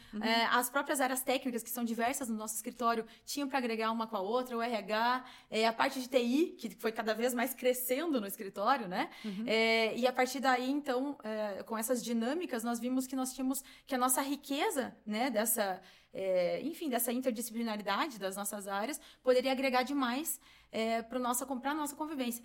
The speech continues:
Speaker 2: E as ideias inovadoras, elas surgem assim, né? A gente sabe que a tecnologia, ela acaba sendo uma protagonista,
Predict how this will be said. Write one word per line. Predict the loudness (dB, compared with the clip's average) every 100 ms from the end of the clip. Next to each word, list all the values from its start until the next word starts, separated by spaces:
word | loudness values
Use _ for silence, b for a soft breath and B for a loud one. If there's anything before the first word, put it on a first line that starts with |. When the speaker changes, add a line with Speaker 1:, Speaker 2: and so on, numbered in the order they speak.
| B
Speaker 2:
E | 6
as | 6
ideias | 4 0 0
inovadoras, | 0 0 -2 -2
elas | -2 -2
surgem | -4 -4
assim, | -2 -2 -4 -8
né? | -4 -2 -2 B
A | -2
gente | 0 4
sabe | 2 2
que | -2
a |
tecnologia, | -2 -2 -2 0 -2 0 -2
ela | 0
acaba | 0 0
sendo | -2 -2
uma | -4
protagonista, | -2 -2 -4 -4 -2 -2 -4